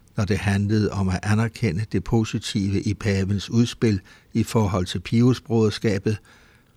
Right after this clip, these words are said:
men til gengæld var de måske lidt hurtige ved aftrækkeren, når det drejede sig om at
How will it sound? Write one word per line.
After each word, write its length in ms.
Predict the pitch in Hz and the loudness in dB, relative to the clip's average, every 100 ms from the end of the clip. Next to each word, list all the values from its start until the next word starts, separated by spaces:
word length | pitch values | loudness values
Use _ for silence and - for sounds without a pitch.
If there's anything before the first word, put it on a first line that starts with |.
| _ | _
men 120 | - 123 | -2 0
til 180 | 143 | 2
gengæld 440 | - 113 98 113 95 | 4 2 4 2 2
var 160 | 98 | 0
de 140 | 98 104 | 0 0
måske 480 | 95 92 - 95 - | 0 -2 -4 -6 -4
lidt 180 | 104 90 | -4 -2
hurtige 480 | 98 95 - 104 92 | -2 -2 0 0 0
ved 60 | 82 | -2
aftrækkeren, 760 | 92 87 - 95 90 92 87 - _ _ - | -4 -4 -4 -4 -2 -4 -6 -12 _ _ -4
når 100 | 113 | -2
det 160 | 90 - | -2 -6
drejede 300 | 92 95 98 | -4 -2 -2
sig 180 | 110 | -4
om 260 | - 98 - - | -4 -6 -8 -6
at 140 | - | -6